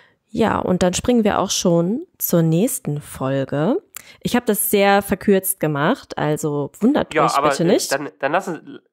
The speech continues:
Speaker 2: dann lass uns doch einfach mal über die, äh, die Folge bisher, äh, bisher sprechen, würde ich sagen.
Speaker 1: Ja, genau, das, das
Speaker 2: Ähm.
Speaker 1: ist eigentlich am besten. Und, äh, wie gesagt, ich hab's, äh, abgekürzt und, äh,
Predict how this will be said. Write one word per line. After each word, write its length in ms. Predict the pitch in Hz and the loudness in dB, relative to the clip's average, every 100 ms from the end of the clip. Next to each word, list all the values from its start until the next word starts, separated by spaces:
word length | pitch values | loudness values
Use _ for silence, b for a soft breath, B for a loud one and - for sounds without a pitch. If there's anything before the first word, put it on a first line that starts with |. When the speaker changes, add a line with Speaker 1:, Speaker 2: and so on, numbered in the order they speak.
| _ _ | _ _
Speaker 2:
dann 120 | 139 | -2
lass 140 | 170 190 | 0 0
uns 120 | 170 | 0
doch 100 | 151 | 0
einfach 320 | 151 151 131 139 | -2 -4 -8 -4
mal 160 | 135 | -2
über 240 | - 139 127 | 0 0 -2
die, 200 | 127 127 | -4 -4
äh, 220 | 127 127 | -2 -2
die 280 | 123 131 156 | -4 -16 -16
Folge 580 | 165 147 143 131 127 147 | -6 -2 -2 0 -2 -4
bisher, 440 | - 120 120 120 - | -16 -10 -6 -6 -6
äh, 120 | 123 - _ - | -14 -14 _ -16
bisher 240 | 117 120 | -10 -12
sprechen, 320 | - 151 - | -8 -10 -10
würde 120 | 107 | -16
ich 120 | 104 - | -16 -2
sagen. 120 | 233 | 2
Speaker 1:
Ja, 200 | 240 208 | 4 2
genau, 400 | 233 226 180 180 | 2 2 4 4
das, 240 | 202 - 156 | 2 -4 -4
das 180 | 220 | 0
Speaker 2:
Ähm. 60 | 220 | 0
Speaker 1:
ist 100 | 233 | 0
eigentlich 340 | 196 202 202 | 0 0 0
am 80 | 185 | 0
besten. 380 | 165 165 - 170 | 0 0 -2 -6
Und, 400 | - 180 185 - | -4 -2 -2 -2
äh, 340 | - 175 180 | 0 0 0
wie 60 | 180 | -2
gesagt, 340 | 190 165 156 - | -2 0 0 0
ich 120 | 214 | -4
hab's, 240 | 214 - | -4 -4
äh, 200 | - 175 - | 0 0 0
abgekürzt 720 | - - - 262 254 254 - | -4 -8 0 2 2 0 0
und, 240 | 196 190 | 0 0
äh, 240 | - 180 | 0 0